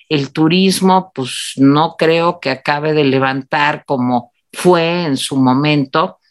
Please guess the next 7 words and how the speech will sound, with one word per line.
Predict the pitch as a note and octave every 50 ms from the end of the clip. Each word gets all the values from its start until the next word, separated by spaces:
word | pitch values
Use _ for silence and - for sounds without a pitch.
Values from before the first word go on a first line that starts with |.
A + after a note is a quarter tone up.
| _ - - _
pues | - C#3 C3 - E3
una | D#3+ E3+ F3 F3 F3+
fuente | F3 - - E3 D#3 D3+ D#3 D3+ C#3+ - - D#3+ E3+
muy | E3+ E3 D3+ D#3 E3 F3 F#3 G3 G3 G3
importante | G3+ F#3 D3+ - - C3+ A#2+ - - D3+ C#3 C#3 C#3+ C#3 - - E3+ E3+ E3+
de | D3 C#3 B2+ B2+ B2+ B2 B2+ B2 B2
divisas. | C3+ C3 C3+ D#3+ F3+ F#3 E3 D#3 - - D#3+ D#3+ F#3+ F#3+ - - _